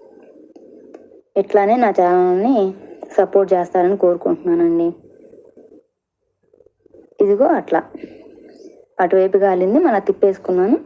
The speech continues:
నల్లగా ఉన్నాయి ఏందనుకోమాకనండి, కొంచెం లైటింగ్ తక్కువ ఉందేమో. ఆ నైట్ నానబెట్టుకో-, తడిపి పెట్టుకొని తెల్లారి పోసుకుంటున్నానండి.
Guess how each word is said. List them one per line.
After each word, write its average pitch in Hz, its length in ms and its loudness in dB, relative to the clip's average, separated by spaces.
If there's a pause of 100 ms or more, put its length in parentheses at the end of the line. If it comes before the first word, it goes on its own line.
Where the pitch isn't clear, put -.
(400)
నల్లగా 233 440 2
ఉన్నాయి 240 280 2
ఏందనుకోమాకనండి, 190 960 0
కొంచెం 185 300 0
లైటింగ్ 185 320 2
తక్కువ 185 300 0
ఉందేమో. 180 460 0 (1080)
ఆ 190 80 -2
నైట్ 202 360 2
నానబెట్టుకో-, 208 880 2
తడిపి 202 260 2
పెట్టుకొని 233 340 2
తెల్లారి 202 360 2
పోసుకుంటున్నానండి. 170 1000 0